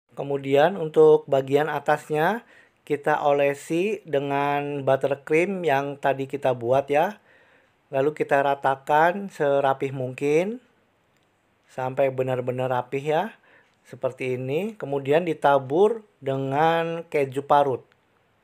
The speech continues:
sampai rata ya, sampai tertutup semua dengan keju. Lalu untuk menambah cantik kita beri buah ceri ya. Wah, semakin cantik bentuknya. Dan sekarang kita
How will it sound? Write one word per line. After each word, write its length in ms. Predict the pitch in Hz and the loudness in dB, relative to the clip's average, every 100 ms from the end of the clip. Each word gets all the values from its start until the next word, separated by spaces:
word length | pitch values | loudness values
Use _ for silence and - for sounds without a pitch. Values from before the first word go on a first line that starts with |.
| _ | _
sampai 640 | - 131 131 131 139 135 135 | -8 -6 -6 -4 -2 0 0
rata 320 | 135 131 131 | 0 -2 -2
ya, 160 | 139 | -2
sampai 240 | 165 131 123 | -2 -6 -6
tertutup 400 | 123 127 123 117 | -8 -8 -12 -10
semua 320 | 127 123 127 | -8 -6 -4
dengan 320 | 120 117 120 | -4 -8 -8
keju. 400 | 123 117 110 104 _ _ _ _ _ - | -6 -8 -10 -14 _ _ _ _ _ -2
Lalu 480 | 135 143 151 202 180 | 2 2 2 0 0
untuk 640 | 156 156 156 156 156 - | -4 2 4 4 2 -4
menambah 640 | 156 156 147 143 143 143 | -6 -2 0 2 2 2
cantik 480 | - 147 147 185 208 | -2 -2 -2 -4 -4
kita 320 | - 156 143 | -4 0 0
beri 560 | 139 135 143 175 180 - | 2 0 2 0 -2 -6
buah 320 | 131 131 139 | -2 -2 -2
ceri 400 | - 147 139 139 | 0 2 4 2
ya. 160 | 135 - | 2 -2
Wah, 240 | 120 113 - | -8 -8 -10
semakin 560 | 127 120 117 131 131 131 | -8 -8 -6 -4 -4 -2
cantik 480 | 135 131 131 117 | -2 -2 -8 -8
bentuknya. 400 | 113 110 107 110 98 _ _ _ _ _ _ _ _ _ _ _ _ | -8 -10 -12 -14 -16 _ _ _ _ _ _ _ _ _ _ _ _
Dan 240 | 127 127 131 | -4 -4 -4
sekarang 480 | - 147 143 170 | -2 0 0 -2
kita 240 | 185 151 | -4 -4